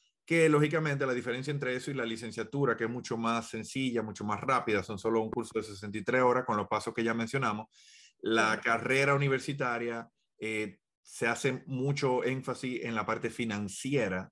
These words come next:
Speaker 1: de todo esto, porque tú sabes que al final comprar una casa, pues, mm, la mayor parte es la parte financiera la que influye en tu poder comprarla, en adquirir el préstamo, toda esa parte. Entonces, eh,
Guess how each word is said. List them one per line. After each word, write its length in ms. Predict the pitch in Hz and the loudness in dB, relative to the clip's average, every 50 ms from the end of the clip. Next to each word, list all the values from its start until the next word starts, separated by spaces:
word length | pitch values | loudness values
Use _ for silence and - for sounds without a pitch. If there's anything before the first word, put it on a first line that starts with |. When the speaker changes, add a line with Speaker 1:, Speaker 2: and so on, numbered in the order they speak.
| _ _ | _ _
Speaker 1:
de 220 | - 107 110 104 95 | -10 -4 -4 -4 -4
todo 720 | - - 123 127 127 123 127 123 120 120 120 117 113 113 | 0 2 2 4 4 4 4 4 4 4 4 4 4 4
esto, 260 | 110 104 - - 156 | 2 0 -2 -4 -4
porque 240 | 139 131 113 107 107 | -4 -4 -4 -4 -4
tú 80 | 107 110 | -6 -2
sabes 220 | 113 117 113 110 | 0 0 0 2
que 100 | - 113 | 2 0
al 80 | 104 104 | -2 -2
final 300 | - 107 107 110 113 113 | -4 -6 -2 -2 -2 -2
comprar 460 | 113 113 104 92 104 101 107 110 110 | -2 -4 -6 -4 -2 -2 0 0 0
una 180 | 113 110 107 104 | -2 -2 -4 -4
casa, 440 | - 107 104 98 - 107 101 - _ _ _ _ _ _ _ _ - | -2 -2 -2 -2 -4 -6 -8 -8 _ _ _ _ _ _ _ _ -2
pues, 360 | 110 104 104 101 101 98 - - - - | 0 0 2 2 0 -2 -2 -6 -10 -8
mm, 320 | 120 113 113 113 117 113 113 - _ | -4 0 0 2 2 0 -2 -6 _
la 220 | - 117 113 110 113 | -2 0 0 2 2
mayor 340 | 113 107 117 127 131 127 | 2 2 2 2 2 2
parte 380 | - 131 123 117 113 - 113 110 | 2 2 2 2 2 0 0 0
es 60 | 110 113 | 2 0
la 120 | 107 92 | -2 -4
parte 280 | 113 110 107 101 110 - | -4 -8 -6 -6 -8 -8
financiera 480 | 113 113 113 113 - 127 113 110 104 | -6 -6 -6 -4 0 0 0 2 2
la 100 | 101 104 | 0 -2
que 80 | - 107 | -4 -4
influye 340 | 98 90 - 107 110 107 104 | -6 -6 -4 -6 -6 -4 -4
en 120 | 101 95 | -4 -4
tu 100 | 107 90 | -6 -2
poder 260 | 104 101 98 98 95 | 0 0 0 0 0
comprarla, 600 | - 101 98 95 113 117 113 113 110 110 110 104 | -2 -4 -4 0 2 2 4 4 4 4 2 2
en 100 | 104 101 | 0 0
adquirir 360 | 98 95 - 104 98 104 101 | -2 -4 -4 -4 -4 -2 -2
el 60 | 101 92 | -2 -2
préstamo, 680 | 113 113 113 110 110 110 - 107 107 104 101 101 95 | 0 2 2 2 2 0 -2 -6 -4 -4 -4 -6 -2
toda 180 | - 117 113 113 | 0 2 2 2
esa 180 | 110 - 123 | 2 0 -2
parte. 320 | - 127 110 - - _ 151 _ _ - - - - - - - _ | 0 0 0 0 -4 _ -18 _ _ -20 -20 -20 -20 -20 -20 -20 _
Entonces, 600 | _ - 120 113 - 135 117 117 - - - - _ | _ 0 0 2 2 0 0 0 -2 -8 -10 -14 _
eh, 540 | - 123 113 113 113 113 113 113 107 - - | -2 0 2 2 2 2 2 0 -2 -4 -8